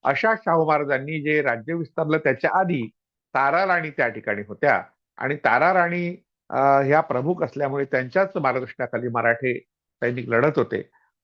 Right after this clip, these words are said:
आणि शाहूंची सुटका जेव्हा साधारणतः सतराशे, अ, सात मध्ये झाली, सतराशे, अ, आपलं राज्य आहे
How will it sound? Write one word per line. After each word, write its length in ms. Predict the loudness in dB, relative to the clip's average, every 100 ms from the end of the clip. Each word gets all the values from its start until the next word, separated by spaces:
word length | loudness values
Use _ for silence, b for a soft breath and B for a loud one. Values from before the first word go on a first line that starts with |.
| _ _
आणि 460 | -6 0 2 2 0
शाहूंची 460 | 0 0 0 0 -4
सुटका 360 | -4 0 0
जेव्हा 540 | 2 0 2 4 2 0
साधारणतः 580 | 0 0 0 -2 -4
सतराशे, 680 | -2 -2 0 0 0 0 0 -2 _ _ _ -8
अ, 340 | -2 0 2 0
सात 580 | 0 2 2 -2 -14 -20 -12
मध्ये 200 | -8 -6
झाली, 220 | -6 -8 b b _ _
सतराशे, 460 | 0 2 2 2 0 0
अ, 100 | 0
आपलं 400 | 4 4 4 4
राज्य 360 | 6 4 4 2
आहे 340 | 2 2 0